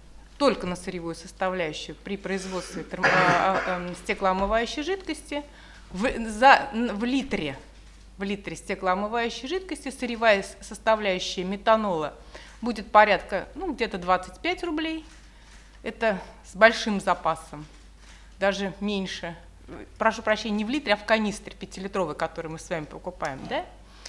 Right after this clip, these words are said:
А для изопропилового спирта более ста, то есть почти в четыре-пять раз. Поэтому, соответственно, и ценовая категория на жидкость в пятилитровой бутылке будет совершенно разная.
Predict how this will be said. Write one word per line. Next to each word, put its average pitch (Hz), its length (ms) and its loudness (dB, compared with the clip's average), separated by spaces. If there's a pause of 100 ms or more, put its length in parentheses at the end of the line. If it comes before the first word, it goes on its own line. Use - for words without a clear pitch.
(320)
А 202 520 10 (200)
для 214 240 8
изопропилового 233 800 2
спирта 285 500 -4
более 220 380 0
ста, 165 280 -4
то - 140 -10
есть - 220 -12 (100)
почти - 460 -6
в - 420 -18
четыре-пять 285 1040 -4
раз. 143 380 -6 (1300)
Поэтому, 349 640 4
соответственно, 277 600 2
и 226 160 -2
ценовая 208 460 2
категория 339 680 -2 (500)
на 233 360 4 (360)
жидкость 233 500 -8
в - 20 -20
пятилитровой 202 560 -6
бутылке 247 500 -8
будет 214 480 -10 (500)
совершенно 214 520 -2
разная. 151 520 -2